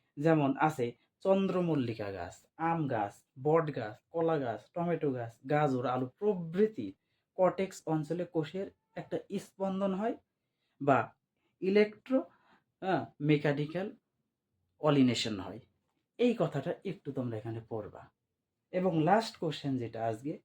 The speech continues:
এই যে আচার্য জগদীশচন্দ্র বসু, তাই না? তিনি কয়েকটি বই লিখেছিলেন। কি কি বই? আমি একটু লিখে রেখেছি। এই যে, Research into the Irritability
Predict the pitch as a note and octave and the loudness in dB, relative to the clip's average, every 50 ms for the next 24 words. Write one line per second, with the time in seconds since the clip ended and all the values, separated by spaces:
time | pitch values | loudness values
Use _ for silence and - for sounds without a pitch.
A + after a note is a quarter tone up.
0 | _ _ _ _ - G#3 A3 G3+ G#3 G3 F3+ E3 - E3 D#3 D#3 D3+ C#3+ C#3 C3+ | _ _ _ _ -2 0 0 0 2 0 -2 -2 -2 -2 -2 -2 0 0 0 0
1 | C3 C3+ C#3+ C#3+ C#3+ - - D3+ D3 C#3+ C3+ B2+ C#3+ D#3 D3+ D3+ - - _ _ | 0 0 -2 -4 -6 -8 -8 -6 -4 -4 -2 0 0 0 0 -2 -6 -14 _ _
2 | _ _ _ _ _ _ _ F#3+ G3 G#3+ A#3+ B3+ - _ _ _ _ _ _ _ | _ _ _ _ _ _ _ -8 -6 -6 -8 -10 -14 _ _ _ _ _ _ _
3 | _ _ _ - A3 G3 E3 A#2 - - - _ _ _ _ _ _ _ _ _ | _ _ _ -2 0 2 2 0 -2 -6 -12 _ _ _ _ _ _ _ _ _
4 | _ F#3+ F#3+ F#3+ F#3+ - E3 C#3 C3 F3 F#3+ G3 F#3 D#3+ C#3 - C3 A2 - G#2+ | _ 0 0 0 0 -4 -8 -4 0 2 2 4 4 4 2 2 0 -4 -6 -8
5 | F#2 F2 D#2+ - - - _ _ _ _ _ _ _ _ G#3+ G#3+ - G#3+ G#3+ F3+ | -10 -10 -12 -12 -16 -20 _ _ _ _ _ _ _ _ -12 -10 -8 -8 -8 -6
6 | F#3 G#3 A#3 B3+ - _ _ _ _ _ _ _ _ _ _ _ - D#3+ D#3+ D#3+ | -6 -8 -10 -12 -14 _ _ _ _ _ _ _ _ _ _ _ -2 2 2 2
7 | D3+ - - C#3+ D3 C#3+ C3+ - C3+ B2 A2 F#2+ F#2+ F#2 - _ _ _ _ _ | 2 0 -2 0 0 0 0 0 -2 -4 -4 -6 -8 -12 -14 _ _ _ _ _
8 | _ _ _ _ _ - D#3 C3+ A#2 G#2+ A2+ - _ _ _ _ _ _ _ C3 | _ _ _ _ _ -8 -6 -6 -6 -6 -8 -12 _ _ _ _ _ _ _ -6
9 | C3+ D#3 F#3+ G3+ G3+ - - G#3+ A3 A3+ A3 - - _ _ _ - G3 G3+ G3+ | -4 -2 -2 -4 -4 -4 -2 -2 -2 -2 -4 -8 -14 _ _ _ -8 -4 -2 -2
10 | G3+ F#3+ - F#3 F3+ E3 D3 C3+ B2 A2 G#2+ B2 - _ _ _ _ _ _ _ | -2 -2 -4 -6 -6 -4 -4 -2 -2 -4 -4 -6 -10 _ _ _ _ _ _ _
11 | _ _ _ _ _ _ _ G3+ G#3+ A3+ A3+ A#3 A#3 - - G#3+ G#3+ A3 G#3+ E3 | _ _ _ _ _ _ _ 0 2 4 4 4 2 0 -4 -4 -2 -2 -2 -2
12 | C#3 C3+ D#3+ F#3 G3+ G3+ A3+ A3+ A3 - - A#3+ A#3+ | -4 -4 -2 -2 0 2 2 0 0 -2 -6 -8 -8